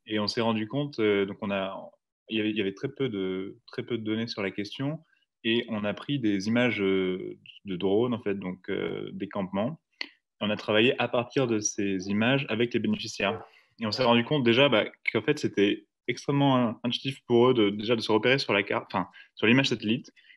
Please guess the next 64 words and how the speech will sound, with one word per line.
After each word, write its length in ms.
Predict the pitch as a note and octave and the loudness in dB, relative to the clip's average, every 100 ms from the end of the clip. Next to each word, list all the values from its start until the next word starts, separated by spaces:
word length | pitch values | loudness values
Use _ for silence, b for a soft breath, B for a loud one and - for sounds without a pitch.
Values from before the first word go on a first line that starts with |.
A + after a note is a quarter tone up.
| - | 0
Ils 80 | G#2+ | 4
voyaient 100 | A2+ | 4
tout 80 | |
de 40 | - | 2
suite 180 | F3 D3 | 0 2
où 40 | |
était 180 | C3+ B2 | 4 4
leur 180 | A2+ - | 4 2
tente, 360 | A#2 B2 B2 | 0 0 0
ils 180 | G#2 G#2 | 0 0
repéraient 280 | G2+ A2 G#2+ | 0 0 0
ça 160 | A2 | -2
très 180 | G2 C3 | -4 -2
bien. 500 | A2 A2+ A#2+ A2 F2+ | 0 2 2 0 -2
Euh, 40 | E2+ | -6
ça 200 | - G2 | -6 -6
a 20 | |
été, 200 | - F#2+ | -2 0
euh, 180 | F#2 F2 F2+ _ _ _ _ _ _ _ _ B B B A#2+ | 0 -2 -8 _ _ _ _ _ _ _ _ B B B -8
assez 120 | C3 | -6
impressionnant. 420 | B2 C3+ C#3 C#3 | -6 -4 0 2
Nous, 80 | B2 | 2
on, 220 | G#2+ G#2 | 0 0
vraiment, 320 | G#2+ B2 C3+ | 0 2 2
on 40 | A#2+ | 0
se, 340 | G#2+ G2+ G#2 | 0 -2 -2
on 40 | |
se 200 | - - - _ _ A#2+ | -6 -8 -12 _ _ 0
galérait 400 | A#2+ A#2+ B2+ B2 | 4 4 4 2
à 180 | G2+ | 0
trouver, 440 | F#2+ - A2+ A#2+ G#2+ | -6 -6 -2 -2 0
euh, 180 | F#2+ - | -4 -6
à 80 | F#2+ | -6
retrouver 320 | G#2 - A2+ | -6 -8 -8
un 80 | A2+ | -8
petit 140 | A2 - | -8 -10
peu 80 | A#2+ | -8
les, 200 | G#2+ G2+ | -6 -6
les 140 | G2+ A2 | -6 -6
emplacements, 580 | G#2+ G#2+ - A#2+ C3+ | -6 -6 -2 -2 0
et 80 | A2 | 0
les 140 | G2 G#2 | -2 -4
enfants, 440 | G#2 - A#2 G#2 | -8 -10 -10 -10
ils 140 | G2 F#2+ | -14 -10
voyaient 180 | G2 G2 | -8 -8
très 140 | A#2+ | -2
bien 140 | B2+ | 0
où 60 | B2 | 0
c'était. 380 | - - B2 F3 b b b b _ - | -4 -8 -8 -10 b b b b _ -4
Et 140 | A2 A2+ | -2 0
au-delà 260 | A#2+ C3+ | 0 0
de 80 | C3 | -2
ça, 320 | - D#3 F3 | -2 0 -2
on 60 | B2+ | -4
s'est 100 | B2+ | -8
rendu 100 | A#2+ | -8
compte 120 | D3+ | -8
que 60 | - | -8
c'était 120 | A#2 | -6
un 100 | A2 | -4
outil, 380 | A#2 - C#3+ A#2 | -4 -6 -6 -4
euh, 120 | G2+ | -4
extrêmement 500 | A#2 - - C3+ C3 | -10 -10 -8 -2 -2
utile 460 | A#2+ A2+ D#3 D#3 | -2 -4 -2 -2